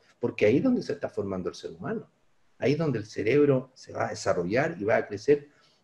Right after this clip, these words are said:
y va a crecer en forma importante los dos primeros años de vida. Y ahí los programas de alimentación del Estado son fundamentales,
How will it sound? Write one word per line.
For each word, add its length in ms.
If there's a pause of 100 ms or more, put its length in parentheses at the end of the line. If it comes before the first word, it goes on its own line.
(120)
y 100
va 120
a 60
crecer 360 (100)
en 120
forma 280
importante 540
los 160
dos 160
primeros 420
años 240
de 60
vida. 260 (1300)
Y 100
ahí 140
los 120
programas 460
de 60
alimentación 840
del 240
Estado 520
son 220
fundamentales, 920